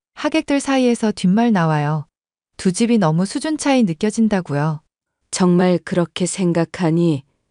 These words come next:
Speaker 2: 너도 시어머니인 내가 부끄러워?
Speaker 1: 아니요, 제가 부끄러운 건 아니고요. 저는 어머님 너무 좋아하고 자랑스럽게 생각하죠. 다만 하객들이 그렇게 생각한다는 거예요.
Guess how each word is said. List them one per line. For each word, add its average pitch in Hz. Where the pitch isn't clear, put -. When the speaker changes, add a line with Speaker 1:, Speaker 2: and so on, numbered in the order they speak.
Speaker 2:
너도 180
시어머니인 185
내가 156
부끄러워? 151
Speaker 1:
아니요, 208
제가 220
부끄러운 269
건 254
아니고요. 165
저는 208
어머님 240
너무 185
좋아하고 196
자랑스럽게 226
생각하죠. 196
다만 202
하객들이 277
그렇게 196
생각한다는 269
거예요. 147